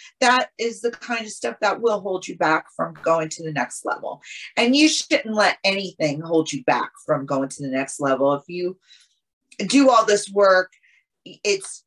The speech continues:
you know, reasonable and rational, logical that you would push forward and, you know, keep, keep correcting until you can polish yourself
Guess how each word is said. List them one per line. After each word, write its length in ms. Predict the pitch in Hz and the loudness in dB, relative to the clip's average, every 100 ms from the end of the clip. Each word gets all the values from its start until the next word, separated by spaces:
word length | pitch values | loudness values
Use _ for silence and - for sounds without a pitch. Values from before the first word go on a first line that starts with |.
| _ | _
you 160 | - 226 | -10 -2
know, 220 | 196 180 | 2 2
reasonable 760 | 175 226 226 214 196 190 180 175 | 0 -6 -8 -8 -2 0 2 0
and 120 | 175 | 0
rational, 580 | 165 170 - 175 160 160 | 0 0 -2 -8 -6 0
logical 600 | 165 165 170 - 156 156 | 0 0 -2 -2 0 0
that 200 | 151 - | -4 -6
you 300 | 185 170 _ | -14 -18 _
would 440 | 180 185 175 165 156 _ _ _ _ | 0 6 8 6 -2 _ _ _ _
push 280 | 285 285 - | -2 -2 0
forward 520 | 285 311 240 170 156 | 2 4 2 0 -4
and, 320 | 185 180 185 - _ _ - | -4 -4 -4 -16 _ _ -12
you 200 | 185 220 | -4 0
know, 200 | 185 185 | 0 -2
keep, 300 | - 262 - - _ | -8 -8 -10 -18 _
keep 280 | - 262 247 | -2 -2 -2
correcting 680 | - 226 220 - 196 180 160 | 0 2 2 2 -2 -2 -6
until 320 | 165 190 196 | -8 -4 -2
you 180 | 180 156 | -2 -6
can 180 | 196 170 | -8 -6
polish 440 | - 160 170 170 | 2 4 4 0
yourself 420 | 156 - 147 - | -4 0 2 2